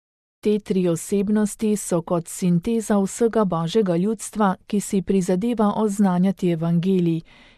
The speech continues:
je povedal kardinal Filoni. Ob koncu je še izpostavil, da misionarstvo cerkve v sebi nosi veselje oznanjevanja evangelija,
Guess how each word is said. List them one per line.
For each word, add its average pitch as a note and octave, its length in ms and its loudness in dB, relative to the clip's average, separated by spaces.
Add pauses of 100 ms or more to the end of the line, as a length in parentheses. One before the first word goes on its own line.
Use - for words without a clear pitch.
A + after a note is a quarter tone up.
(120)
je F3+ 120 -2
povedal E3+ 560 0
kardinal E3+ 580 0
Filoni. E3 600 0 (380)
Ob - 160 -6
koncu F#3+ 480 0
je E3 100 0
še E3+ 220 -4
izpostavil, G3+ 880 -2 (400)
da G3 160 0
misionarstvo G3 960 2
cerkve A3 540 0
v G#3+ 60 -2
sebi F#3+ 380 0
nosi A3+ 380 0
veselje G#3+ 560 2
oznanjevanja F3 880 0
evangelija, F#3+ 760 0